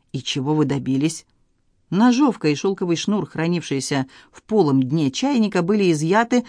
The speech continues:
и подготовлены для судебного разбирательства. «А где оно, это разбирательство?» — заорал полицмейстер. «Кому вы собираетесь предъявлять вещественное доказательство?» «Не смею знать, ваше высокопревосходительство».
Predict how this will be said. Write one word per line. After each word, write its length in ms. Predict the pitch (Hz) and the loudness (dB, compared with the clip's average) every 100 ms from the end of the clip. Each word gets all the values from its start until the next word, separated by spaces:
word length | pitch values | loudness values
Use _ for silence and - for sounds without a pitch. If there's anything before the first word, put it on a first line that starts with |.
| - - | -12 -2
и 140 | 226 | 0
подготовлены 760 | 220 208 165 165 175 185 208 220 | 2 0 0 0 0 2 4 2
для 140 | 185 | 2
судебного 500 | 180 151 143 139 165 | -2 -2 0 0 0
разбирательства. 840 | 185 180 220 262 220 127 - 120 - _ _ _ _ | 0 0 0 0 0 -6 -8 -10 -12 _ _ _ _
«А 160 | 190 185 | -2 0
где 380 | 160 156 226 | -2 0 0
оно, 300 | 160 139 143 | 2 2 0
это 220 | 139 143 147 | 0 -4 -6
разбирательство?» — 840 | 135 135 165 151 131 127 - 123 | -4 -2 0 0 -2 -8 -8 -8
заорал 400 | 123 147 156 135 | -2 -2 0 -2
полицмейстер. 760 | 127 156 151 175 147 131 127 - _ - - - | -2 -2 -2 -2 -2 -4 -10 -12 _ -20 -20 0
«Кому 340 | 214 226 285 | 4 8 6
вы 120 | 175 | 4
собираетесь 680 | 156 160 165 175 156 156 - _ - | 0 0 2 2 0 -2 -6 _ 0
предъявлять 680 | 226 185 208 226 190 143 | 2 2 2 2 0 0
вещественное 640 | 190 - 180 165 165 175 175 | -2 0 -2 0 -2 0 0
доказательство?» 840 | 185 208 226 165 135 - 135 - - _ _ _ _ | 0 0 2 0 -2 -6 -8 -8 -10 _ _ _ _
«Не 200 | 135 139 | -6 -4
смею 360 | - 170 175 151 | -2 0 0 0
знать, 320 | 160 202 151 | 2 0 2
ваше 240 | 160 151 | 0 2
высокопревосходительство». 1200 | 151 151 196 185 196 185 185 190 196 139 - 123 | -2 0 -2 0 0 2 0 2 0 -2 -6 -8